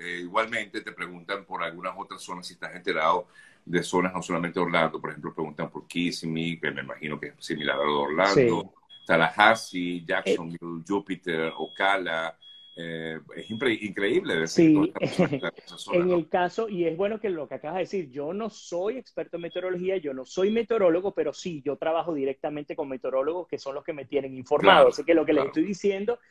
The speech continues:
Speaker 2: es lo que tenemos acá. Vamos a, vamos a romper un poco lo que siempre hemos hecho en términos de protocolo, y aunque salga al revés, vamos a hacer algo. Yo les voy a enseñar, este, este es nuestro, nuestro radar, se ve al revés, ¿cierto? Pero
Speaker 1: Sí.
Speaker 2: les voy a comentar más o menos. Todo el área sur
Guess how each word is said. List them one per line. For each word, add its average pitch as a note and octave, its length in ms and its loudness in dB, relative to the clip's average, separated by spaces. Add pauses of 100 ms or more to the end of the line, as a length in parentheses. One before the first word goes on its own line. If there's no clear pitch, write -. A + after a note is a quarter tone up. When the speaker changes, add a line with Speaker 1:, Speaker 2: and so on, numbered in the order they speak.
(160)
Speaker 2:
es F3 100 2
lo F#3+ 120 2
que D#3+ 100 -8
tenemos D#3 260 -10
acá. C3 220 -8 (200)
Vamos A#3 240 2
a, C4 100 -2
vamos G#3+ 220 -2
a B3+ 40 0
romper G3+ 260 -4
un G3+ 60 -6
poco A3 260 -4
lo G3+ 160 -6
que D#3 100 -12
siempre E3+ 320 -6
hemos G3 180 -6
hecho G3+ 160 -8
en G3+ 40 -16
términos F#3+ 300 -4
de D#3+ 80 -6
protocolo, C3 540 -4
y C3+ 80 -6
aunque C#3 180 -10
salga G#3 260 0
al A#3 80 0
revés, G3+ 460 -2 (180)
vamos F3+ 240 0
a E3+ 40 0
hacer D#3 200 0
algo. G#2+ 300 -4
Yo D#3 160 0
les F3+ 80 -2
voy G3+ 80 4
a G3+ 40 2
enseñar, D#3 300 -2
este, F3+ 300 -6
este D#3+ 180 0
es F#3+ 60 0
nuestro, F3+ 400 0 (260)
nuestro C#3 380 -4
radar, D3+ 560 4
se - 180 -2
ve E3 80 4
al F3 80 2
revés, F3+ 320 -2
¿cierto? F#3+ 400 -6 (720)
Pero F3 200 0
Speaker 1:
Sí. F3+ 120 -6
Speaker 2:
les F#3 100 -2
voy G3+ 140 -2
a G#3+ 60 -12
comentar F3+ 400 -8
más G#3 240 -12
o G3+ 60 -4
menos. C#3+ 400 -10 (280)
Todo B3+ 180 4
el D4+ 80 -2
área C4 220 -4
sur D#3 640 -6